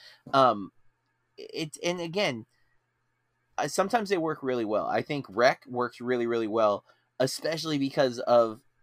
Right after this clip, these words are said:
the, the premise that they're a news reporter who have found themselves capturing a government conspiracy. They're gonna keep recording. It makes perfect sense that they're, the camera's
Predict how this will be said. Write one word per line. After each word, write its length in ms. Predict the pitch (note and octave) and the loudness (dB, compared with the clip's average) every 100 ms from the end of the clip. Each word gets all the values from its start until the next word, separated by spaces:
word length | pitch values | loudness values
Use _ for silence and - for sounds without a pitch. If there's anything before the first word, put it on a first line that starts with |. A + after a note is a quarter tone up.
| _ | _
the, 220 | B2+ A#2+ - _ | -6 -4 -4 _
the 120 | A#2+ | -8
premise 460 | - - G3 G3+ - | -4 -2 0 -2 -4
that 120 | C#3 | 0
they're 220 | B2 A2 | 0 2
a 120 | G#2 | 0
news 380 | G#2 C3+ F#3+ F3 | -4 -6 -6 -8
reporter 540 | E3+ F3 D3+ C#3+ C3 - _ _ | -6 -2 0 0 -2 -6 _ _
who 120 | - C#3+ | 2 4
have 240 | B2 G#2+ _ - | 2 -2 _ 0
found 300 | D3+ F#3 G3 | 2 4 0
themselves 500 | E3 - C#3+ A#2+ - | -4 0 0 0 -6
capturing 640 | - B2 D#3+ - E3+ D3+ B2 | -8 -4 -4 -4 -4 -4 -4
a 80 | A#2 | -8
government 560 | - B2 C3+ C#3 B2+ | 0 2 2 0 -4
conspiracy. 920 | - A2+ - A#2+ A2+ A2 - F2+ - - _ _ _ | -8 -12 -10 -6 -6 -6 -8 -12 -12 -16 _ _ _
They're 260 | B2 C#3 C3 | 2 2 4
gonna 300 | C#3 C#3+ C#3 | 0 0 -2
keep 300 | - C3 - | -6 -10 -8
recording. 560 | G#2+ B2+ A#2 F#2+ C#2 _ _ _ | -6 -2 0 -2 -10 _ _ _
It 140 | B2 A#2 | -6 -4
makes 280 | B2+ A#2 - | -4 -6 -12
perfect 420 | - D3+ C#3+ C#3 | -4 -2 -2 -4
sense 320 | - C3+ A2+ - | -4 -4 -4 -6
that 160 | A#2 | -4
they're, 180 | A2+ G#2 - | -4 -6 -8
the 100 | A2 | -12
camera's 340 | - A#2+ A2 | -8 -6 -6